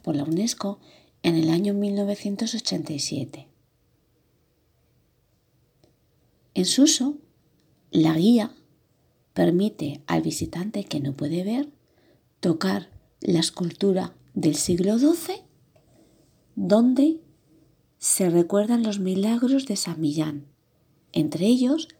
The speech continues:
la figura de un ciego con su bastón y su perro guía antes y después del milagro de su curación. En el Museo de Yuso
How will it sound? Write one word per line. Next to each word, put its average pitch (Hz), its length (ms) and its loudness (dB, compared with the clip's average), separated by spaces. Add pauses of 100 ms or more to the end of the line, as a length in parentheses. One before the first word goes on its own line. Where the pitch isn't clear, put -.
(280)
la 175 140 -2
figura 180 440 2
de 180 120 -4
un 190 80 -2
ciego 294 580 0 (360)
con 190 160 0
su 175 200 -2
bastón 208 600 -2 (120)
y 180 100 0
su 170 220 -2
perro 165 340 0
guía 247 340 2 (760)
antes 233 500 0 (200)
y 208 120 2
después 202 680 -2 (540)
del 170 260 2
milagro 180 560 0
de 226 140 -4
su 175 200 -6
curación. 160 680 -4 (2000)
En 175 160 6
el 156 120 6
Museo 160 520 0
de 170 140 4
Yuso 311 500 0